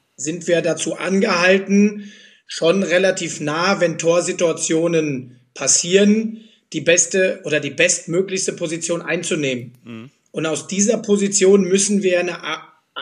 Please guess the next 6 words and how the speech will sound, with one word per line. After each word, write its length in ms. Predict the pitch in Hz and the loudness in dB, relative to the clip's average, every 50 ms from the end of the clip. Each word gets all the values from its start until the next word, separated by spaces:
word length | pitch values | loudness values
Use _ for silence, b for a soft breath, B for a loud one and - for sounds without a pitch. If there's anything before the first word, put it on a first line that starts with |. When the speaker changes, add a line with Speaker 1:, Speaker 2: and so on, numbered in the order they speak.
| - _ | -16 _
Speaker 1:
eine 340 | - 135 135 139 135 123 120 - | -16 -16 -12 -12 -12 -8 -2 0
On-Ice, 460 | - 202 233 226 165 185 202 190 - | 2 2 2 2 4 4 4 4 2
Entschuldigung, 340 | - - 180 175 185 190 175 | 2 2 4 4 4 4 4
eine 280 | 151 143 143 143 - - | 2 0 -2 -2 -2 -2
On-Ice-Entscheidung 920 | 180 180 190 - 165 175 175 185 170 147 - 165 156 156 156 165 151 127 | -2 0 0 0 2 2 2 2 0 -2 -4 -4 -2 -2 -2 -2 -4 -4
treffen. 560 | - - - 160 160 156 - 160 131 113 - | -6 -2 0 0 0 0 0 -6 -12 -14 -18